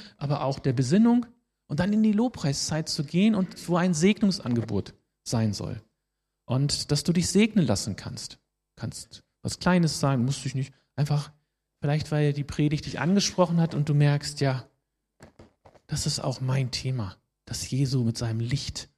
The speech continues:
mehr in mein Herz kommt.“ Ich will da mal ein bisschen tiefer gucken bei dem Petrus.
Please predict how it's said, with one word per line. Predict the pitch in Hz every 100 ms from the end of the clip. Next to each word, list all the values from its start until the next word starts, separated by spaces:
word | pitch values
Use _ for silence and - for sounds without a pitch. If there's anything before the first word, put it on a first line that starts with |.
| _
mehr | - 123
in | 120
mein | 117 120 113
Herz | 120 110 -
kommt.“ | - 120 110 _ _ _ _ _ _ _ _ _ 247 - _ _ _ _ _ - - _ - - - - _ _ _ _
Ich | -
will | 151
da | 147
mal | 135 135 131 120
ein | - - - _ _ _ _ -
bisschen | 135 151 131
tiefer | - 175 135
gucken | 113 - - 107
bei | 107
dem | 120 113
Petrus. | - 117 - - 101 - -